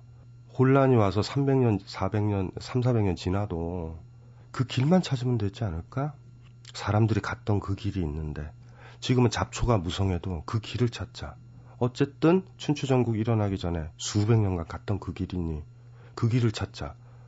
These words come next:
공자는 딱 그거야. 공자, 우리 저기 저 뭐 교과서에도 나오죠. 극기복례. 극기복례에서 중요한 거, 복례, 그 예를 회복한다라는 건데,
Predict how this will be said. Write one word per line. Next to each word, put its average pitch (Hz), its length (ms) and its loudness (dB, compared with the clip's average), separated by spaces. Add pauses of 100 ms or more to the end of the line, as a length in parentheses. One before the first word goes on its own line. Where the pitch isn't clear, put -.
(340)
공자는 135 440 6
딱 151 160 -4
그거야. 95 300 0
공자, 127 600 4
우리 101 240 2
저기 90 220 -4
저 85 120 -6
뭐 80 140 -4
교과서에도 110 540 2
나오죠. 90 320 2
극기복례. 87 800 -2 (500)
극기복례에서 127 720 4
중요한 98 360 0
거, 92 100 -2
복례, 101 720 4
그 90 200 -2
예를 113 300 6
회복한다라는 92 760 0
건데, 80 400 -4